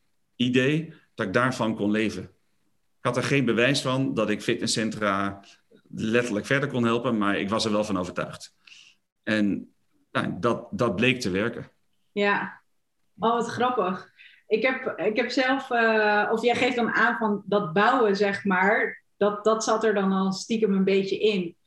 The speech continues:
Speaker 2: Daar
Speaker 1: Mhm.
Speaker 2: kan ik je eigenlijk wel een beetje een hand in geven. Want, ehm, eh, dat, dat alleen op weg, ik ben, zeg maar, evenementen toen in het klein gaan organiseren om trainers bij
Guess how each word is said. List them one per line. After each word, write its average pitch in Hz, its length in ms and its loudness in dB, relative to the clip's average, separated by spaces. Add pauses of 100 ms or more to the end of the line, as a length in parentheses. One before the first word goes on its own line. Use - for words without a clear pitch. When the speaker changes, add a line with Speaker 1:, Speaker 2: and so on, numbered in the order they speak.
(280)
Speaker 2:
Daar 202 180 2
Speaker 1:
Mhm. 240 80 2
Speaker 2:
kan 269 100 4
ik 277 60 4
je 269 80 0
eigenlijk 277 360 2
wel 226 120 2
een 226 80 2
beetje 220 220 2
een 196 120 2
hand 214 280 2
in 170 240 -2
geven. 160 640 -2
Want, 185 500 0
ehm, 170 580 -2 (500)
eh, 175 240 -6
dat, 190 320 -2 (100)
dat 196 440 -2 (140)
alleen 240 580 2
op 202 160 2
weg, 214 480 2
ik 208 120 -2
ben, 208 160 2
zeg 208 200 0
maar, 196 260 2
evenementen 208 580 2
toen 208 180 0
in 196 100 2
het 190 140 0
klein 202 380 4
gaan 202 220 0
organiseren 196 880 2 (320)
om 254 260 4
trainers 220 400 2
bij 202 120 4